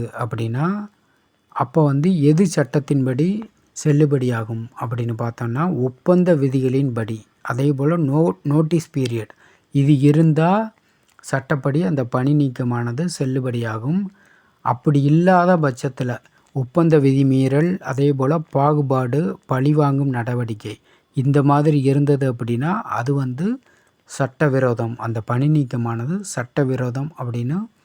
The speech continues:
சொல்லப்படுது. அதே போல ஒருவர், ஒர்க்மேன் இருநூத்தி நாற்பது நாட்கள்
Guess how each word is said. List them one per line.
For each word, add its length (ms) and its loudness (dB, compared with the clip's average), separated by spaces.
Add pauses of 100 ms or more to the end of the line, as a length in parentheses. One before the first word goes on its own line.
(520)
சொல்லப்படுது. 640 0 (680)
அதே 380 4
போல 280 4 (460)
ஒருவர், 480 0 (200)
ஒர்க்மேன் 600 0 (1200)
இருநூத்தி 560 4
நாற்பது 440 2
நாட்கள் 640 0